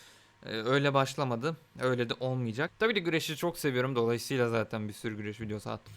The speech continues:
Ama dediğim gibi bağlı kalmasını istemiyorum bu kanalın güreşle. Benim amacım hani şey,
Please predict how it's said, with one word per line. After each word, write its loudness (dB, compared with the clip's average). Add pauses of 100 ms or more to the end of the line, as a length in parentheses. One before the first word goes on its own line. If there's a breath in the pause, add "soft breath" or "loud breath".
(120)
Ama 0
dediğim 2
gibi 0
bağlı 4
kalmasını 0
istemiyorum -4
bu -8
kanalın -2
güreşle. -2 (220 loud breath)
Benim 0
amacım -2
hani -4
şey, -2